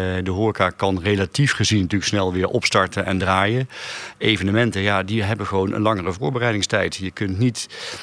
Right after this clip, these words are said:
eh, zeg maar, in, in, in drie dagen een evenement of een vakbeurs organiseren. Ik ben, eh, <laughs> ben zelf in Meinig, eh, ook onderuit gegaan met, eh, corona. Tien dagen aan het zuurstof gelegen, tegen alle logica in.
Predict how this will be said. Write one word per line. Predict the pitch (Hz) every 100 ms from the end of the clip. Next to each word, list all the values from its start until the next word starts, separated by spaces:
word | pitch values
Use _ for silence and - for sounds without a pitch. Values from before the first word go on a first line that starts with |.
| - -
eh, | 101 98 95 95 92 92 92 90 87 87
zeg | - 90
maar, | 95 92
in, | -
in, | - 98
in | 98
drie | 98 104
dagen | 104 98 90 98
een | 101
evenement | - 95 95 107 110
of | 95
een | 92
vakbeurs | 120 120 120 110
organiseren. | 113 95 101 92 101 90 80 - - - - - - -
Ik | 104
ben, | 101 95
eh, | 95 95 95 95 90 78 - 98 - -
<laughs> |
ben | 117 98
zelf | 110 107
in | 104
Meinig, | 104 101 95 -
eh, | 101 98
ook | 120
onderuit | 127 120 120 113
gegaan | 107 113 107
met, | 107 - -
eh, | 107
corona. | 101 107 110 107 104 104 - 107
Tien | - 107
dagen | 95 92
aan | 90
het | 90
zuurstof | 123 110 117
gelegen, | - 110 104 101
tegen | 107 101
alle | 98 107
logica | 104 101 -
in. | 101 101